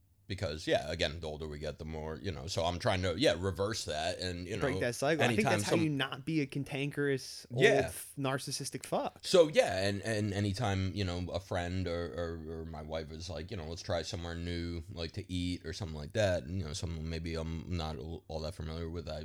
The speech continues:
Speaker 1: I embrace that.
Speaker 2: Yeah.
Speaker 1: Uh, you know, 'cause I, you know, definitely wanna be that person. And, and, you know, same thing with music and, and
Speaker 2: Yeah.
Speaker 1: things like that. And, you know, maybe I've, I,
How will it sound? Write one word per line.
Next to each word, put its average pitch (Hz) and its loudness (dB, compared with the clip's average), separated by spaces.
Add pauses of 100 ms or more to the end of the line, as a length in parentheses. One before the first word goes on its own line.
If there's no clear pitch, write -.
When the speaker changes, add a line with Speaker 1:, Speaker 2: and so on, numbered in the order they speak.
Speaker 1:
I 73 -6 (260)
embrace 117 0
that. 57 -6
Speaker 2:
Yeah. 104 0 (100)
Speaker 1:
Uh, 73 -8 (120)
you 95 -6
know, 87 -10
'cause 90 -12
I, 76 -10 (240)
you 139 -10
know, 90 -8 (160)
definitely 82 -10
wanna 78 -8
be 76 -10
that 71 -8
person. 85 -4
And, 78 -8
and, 127 0
you 196 0
know, 90 0
same 123 2
thing 131 4
with 127 2
music 107 0
and, 87 0
and 85 -2 (140)
Speaker 2:
Yeah. 90 -2
Speaker 1:
things 107 0
like 95 2
that. 87 0
And, 87 -2 (320)
you - 0
know, 135 10
maybe 107 8
I've, 101 8
I, 92 6